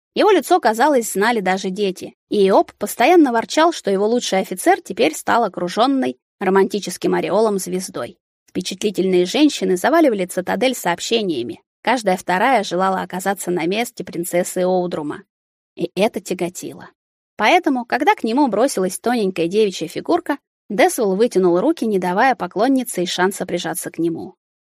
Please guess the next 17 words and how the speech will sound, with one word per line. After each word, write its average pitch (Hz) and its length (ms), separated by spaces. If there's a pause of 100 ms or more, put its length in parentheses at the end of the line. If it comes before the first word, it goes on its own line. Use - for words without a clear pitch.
(160)
«Жена, 190 520 (320)
не 202 140
смей 196 360
обнимать 202 420
других 180 360
мужчин», 180 460 (280)
сурово 202 420
рявкнул 180 360
спутник - 460
незнакомки. 180 720 (320)
«Особенно 214 760
при 208 180
мне». 175 320 (560)
Голос 247 400
показался 226 560
Десволу 196 420
знакомым. 190 580